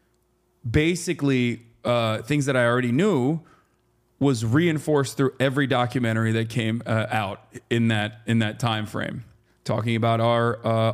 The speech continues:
arming and radicalizing of the Mujahideen, uh,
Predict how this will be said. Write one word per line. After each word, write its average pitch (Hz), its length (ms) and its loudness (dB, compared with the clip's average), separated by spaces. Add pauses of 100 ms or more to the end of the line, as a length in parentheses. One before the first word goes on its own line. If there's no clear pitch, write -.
arming 123 480 0
and 120 120 0
radicalizing 120 640 0
of 123 80 0
the 123 60 0
Mujahideen, 127 960 2
uh, 107 280 -2